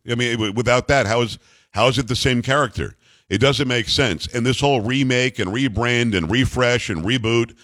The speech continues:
I mean, why? And again, you wanna do a prequel, you wanna say how they got there. Somebody in the chat room was saying, "Well, uh, well, in Toy Story, there were, there were toys. This is like they're real people. That's why it's different. They needed a different actor."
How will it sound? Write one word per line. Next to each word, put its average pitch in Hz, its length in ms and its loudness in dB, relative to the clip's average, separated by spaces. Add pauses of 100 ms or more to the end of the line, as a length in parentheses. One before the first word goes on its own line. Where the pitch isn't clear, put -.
(240)
I 123 40 -14
mean, 135 200 2
why? 127 400 0 (440)
And 156 120 0
again, 180 180 0
you 147 80 2
wanna 151 140 2
do 156 100 2
a 156 60 2
prequel, 156 480 0
you 127 60 0
wanna 131 120 0
say 139 140 -2
how 131 100 2
they 120 140 0
got 127 260 2
there. 85 220 -2 (180)
Somebody 165 280 0
in - 20 -2
the 135 80 -2
chat 143 260 0
room 123 140 -2
was 110 140 -2
saying, 117 180 0
"Well, 120 260 2 (240)
uh, 156 200 -2
well, 170 240 -2
in 160 140 -2
Toy 214 220 0
Story, 170 300 2
there 139 100 2
were, 143 100 2
there 135 200 0
were 117 100 -2
toys. 120 760 2
This 185 280 -2
is 156 140 -6
like 143 160 -4
they're 139 160 -2
real 127 240 -2
people. 110 640 -6 (320)
That's 147 260 2
why 135 200 4
it's 113 160 -8
different. 123 220 -4
They 113 140 -2
needed 110 120 0
a 104 60 0
different 107 260 0
actor." 80 400 0